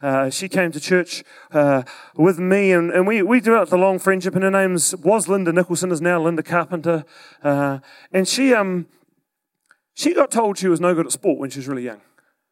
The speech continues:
And so she never really tried sport. And then, you know, years passed on, we stayed in Dunedin, she moved around,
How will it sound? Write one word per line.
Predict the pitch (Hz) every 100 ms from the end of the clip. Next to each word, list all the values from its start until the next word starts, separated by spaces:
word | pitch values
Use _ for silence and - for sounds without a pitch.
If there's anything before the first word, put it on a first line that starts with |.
| _ _ _ _ _ _ _ _ _ _ _
And | 214 214
so | 226
she | 220 220 196 -
never | - 208 220 190
really | 196 180
tried | - 196 196
sport. | - 156 101 - - _ _ _ _ _ _ _ _ _ _ _ _
And | 214 208 220 220
then, | 233 220 214
you | 214
know, | 208 185 _ _ _ _
years | 202 226
passed | 196 214 190
on, | 208 208
we | 202
stayed | 202 196
in | 180
Dunedin, | 170 190 190
she | 180 202
moved | 196 180 180
around, | 170 185 185 185